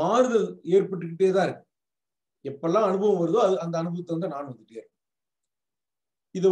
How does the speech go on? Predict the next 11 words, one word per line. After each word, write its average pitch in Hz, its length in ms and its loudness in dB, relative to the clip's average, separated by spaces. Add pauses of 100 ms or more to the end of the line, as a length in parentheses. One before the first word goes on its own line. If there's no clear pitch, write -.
ஒரு 170 120 4 (160)
உதாரணமா 185 400 2
எப்படி 180 180 0
எடுத்துக்கலாம் 151 440 -4
அப்படின்னா, 123 380 -8 (2000)
அந்த 180 260 -2 (560)
தண்ணிக்கு 240 560 0
ஏதாவது 190 180 4
வடிவம் 165 260 2
இருக்கா? 123 220 -8 (380)
நீர், 196 300 0